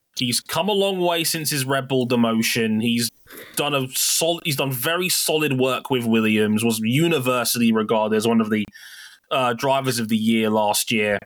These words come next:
Um, you know, was, was ten in the Autosport top fifty list.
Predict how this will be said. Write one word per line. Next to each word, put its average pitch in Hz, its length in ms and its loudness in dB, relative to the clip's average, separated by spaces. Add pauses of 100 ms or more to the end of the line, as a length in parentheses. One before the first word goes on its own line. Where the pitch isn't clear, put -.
Um, 107 600 -2 (480)
you 117 80 -2
know, 104 100 -2 (120)
was, 117 220 -4 (220)
was 117 180 -4
ten 151 400 -4
in 107 120 -2
the 107 80 -6
Autosport 110 520 -4
top 107 160 -4
fifty 110 360 -4
list. 101 340 0